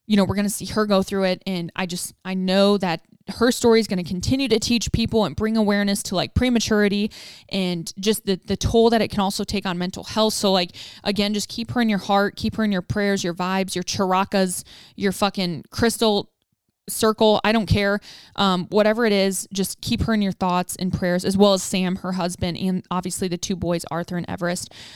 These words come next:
Um, so if you guys have any questions, like, let me know. And I'm gonna be very transparent. Like,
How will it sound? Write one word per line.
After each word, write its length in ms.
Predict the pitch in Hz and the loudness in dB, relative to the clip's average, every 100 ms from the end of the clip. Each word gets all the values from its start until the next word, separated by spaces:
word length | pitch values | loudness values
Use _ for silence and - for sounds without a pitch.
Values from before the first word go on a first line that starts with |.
| - | -4
Um, 440 | 196 190 185 180 - - | 0 2 0 -2 -8 -16
so 120 | - 254 | -2 -2
if 60 | |
you 60 | 233 | 0
guys 200 | 285 302 | 0 2
have 140 | 302 | 2
any 100 | 269 | 2
questions, 480 | 226 226 226 233 220 | 2 2 2 0 0
like, 180 | 190 - | 0 0
let 200 | 226 233 | 0 2
me 80 | 220 | 2
know. 320 | 190 196 190 - - - _ _ _ _ - | 4 4 0 -4 -20 -20 _ _ _ _ -2
And 120 | 269 | 2
I'm 120 | 277 | 4
gonna 160 | 285 320 | 4 2
be 140 | 269 | 2
very 340 | 196 202 196 | 2 2 2
transparent. 680 | 196 208 190 - 185 185 180 | 0 0 0 -2 -2 -2 -2
Like, 220 | 190 180 | -4 -6